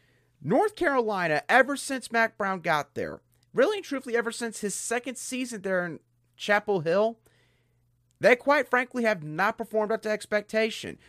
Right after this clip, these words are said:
Sure, they made it to the A C C title game last year, but for what? To get blown out by, like, thirty plus points to Clemson, who lost to South Carolina and Tennessee to end the season, basically?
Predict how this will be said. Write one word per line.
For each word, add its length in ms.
Sure, 360
they 120
made 140
it 80
to 60
the 120
A 100
C 120
C 180
title 360
game 240
last 360
year, 240
but 100
for 140
what? 400
To 80
get 180
blown 280
out 260
by, 140
like, 260
thirty 360
plus 320
points 360
to 240
Clemson, 640
who 140
lost 420
to 60
South 360
Carolina 300
and 100
Tennessee 760
to 200
end 260
the 60
season, 640
basically? 720